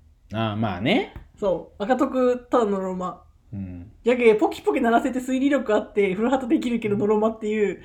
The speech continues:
Speaker 1: でも古畑がの-、ノルマなのってちょっとよくない？
Speaker 2: まあ、合っとるね。
Speaker 1: 合っとるじゃん。
Speaker 2: 特性は合っとる。
Speaker 1: 古畑任三郎はノルマじゃないけど、
Speaker 2: うん。まあ、ゆっくりじゃん。
Speaker 1: そう、なんかちんたら話じゃん。
Speaker 2: うんうん。合ってるけど、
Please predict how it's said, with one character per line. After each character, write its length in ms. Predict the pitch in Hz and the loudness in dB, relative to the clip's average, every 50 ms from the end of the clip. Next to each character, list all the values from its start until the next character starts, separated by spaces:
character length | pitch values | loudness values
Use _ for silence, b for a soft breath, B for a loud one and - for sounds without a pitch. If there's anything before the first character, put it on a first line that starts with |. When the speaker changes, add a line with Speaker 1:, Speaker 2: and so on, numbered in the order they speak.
| - | 2
Speaker 1:
で 120 | 196 233 247 | 4 6 6
も 80 | 208 | 8
古 240 | 196 - 254 294 294 | 8 6 6 8 8
畑 280 | 285 294 - 226 202 170 | 6 6 8 8 8 8
が 100 | 165 160 | 8 8
の-、 160 | 156 151 147 165 | 6 6 4 4
ノ 160 | 151 151 156 | 4 4 4
ル 120 | 156 151 | 4 6
マ 120 | 147 143 139 | 6 4 4
な 140 | 147 143 135 | 4 4 2
の 80 | 117 | 2
っ 40 | 98 | 0
て 100 | - 104 | -2 -2
ち 100 | - 127 | -2 -2
ょ 20 | |
っ 40 | 120 | -2
と 120 | - - 95 | -2 -4 -6
よ 160 | 92 92 - - - _ - | -6 -8 -10 -16 -20 _ -4
く 60 | - | 0
な 60 | - 262 | 2 6
い？ 40 | |
Speaker 2:
ま 80 | 269 339 | 8 8
あ、 100 | 349 - | 8 6
合 40 | - | 4
っ 20 | |
と 100 | - 208 | 0 -2
る 80 | 151 131 | -2 -2
ね。 140 | 156 190 285 | -6 -6 -2
Speaker 1:
合 100 | - 185 | 0 0
っ 100 | 135 127 | 0 0
と 100 | - - | -2 -8
る 80 | 95 - | -10 -8
じ 60 | - | -8
ゃ 60 | - | -6
ん。 40 | 247 | -2
Speaker 2:
特 180 | 330 311 - - | -2 -2 -2 -2
性 160 | - 392 370 | -2 4 8
は 120 | 359 359 | 12 12
合 0 | |
っ 40 | 349 | 12
と 60 | 320 | 12
る。 60 | 302 294 | 12 12
Speaker 1:
古 140 | 254 226 | 12 12
畑 200 | 214 185 180 180 | 10 10 10 8
任 140 | 180 180 175 | 6 6 8
三 180 | 175 175 175 185 | 8 8 8 8
郎 80 | 185 | 8
は 80 | 180 170 | 8 6
ノ 160 | 170 165 156 | 6 6 4
ル 80 | 156 156 | 4 4
マ 100 | 160 165 | 4 4
じ 60 | 160 | 4
ゃ 60 | 151 | 4
な 100 | 151 151 | 4 4
い 100 | 143 127 | 2 2
け 100 | - 123 | 4 4
ど、 180 | 160 180 135 - | 6 6 6 6
Speaker 2:
う 40 | 208 | 2
ん。 40 | |
ま 60 | 202 185 185 190 247 277 | 0 -4 -4 -2 4 6
あ、 20 | |
ゆ 120 | 285 311 | 6 6
っ 100 | 302 302 | 6 4
く 100 | - 392 | 2 0
り 140 | 311 240 196 | 0 2 0
じ 60 | - | -4
ゃ 60 | - - | -6 -6
ん。 40 | |
Speaker 1:
そ 160 | - - 127 113 | -2 -2 -2 0
う、 60 | 113 | 0
な 80 | 120 | -2
ん 20 | 117 | -4
か 60 | 117 | -4
ち 120 | - - | -2 0
ん 60 | 156 131 | 0 0
た 80 | 117 101 | 0 0
ら 60 | 104 | -2
話 220 | 107 104 98 - | -4 -8 -10 -12
じ 100 | 82 73 | -14 -12
ゃ 40 | - | -10
ん。 20 | |
Speaker 2:
う 40 | 202 | -8
ん 40 | 190 | -8
う 60 | 180 175 190 175 175 175 170 175 | -8 -8 -10 -10 -10 -10 -10 -12
ん。 120 | 226 - _ _ - _ - _ _ _ _ | -14 -18 _ _ -20 _ -20 _ _ _ _
合 80 | 320 381 | -6 -6
っ 140 | 415 - - | -4 -4 -6
て 100 | 370 330 | -4 -2
る 100 | 320 - | -2 -2
け 140 | - 277 | -2 -2
ど、 460 | 269 330 311 269 208 - - - - | 2 4 6 6 6 4 0 -4 -14